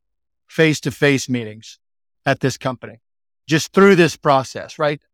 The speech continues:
Both in searching for my champion target, but then also I learned the importance of triangulation, which is I learned something about the initiative,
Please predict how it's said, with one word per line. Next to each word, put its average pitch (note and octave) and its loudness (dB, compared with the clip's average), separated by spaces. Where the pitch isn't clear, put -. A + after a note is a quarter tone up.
Both D#3+ 2
in C3 -2
searching D#3+ 0
for C#3+ 2
my C#3+ 2
champion C#3 0
target, D#3 0
but F#3 2
then A3 6
also E3 4
I E3 4
learned F3 4
the D#3 2
importance D#3+ 2
of C3+ -4
triangulation, C3+ 0
which D3+ 0
is C3+ 0
I D#3+ 0
learned F3 4
something D3+ 2
about D3+ 2
the C#3 -2
initiative, C#3 2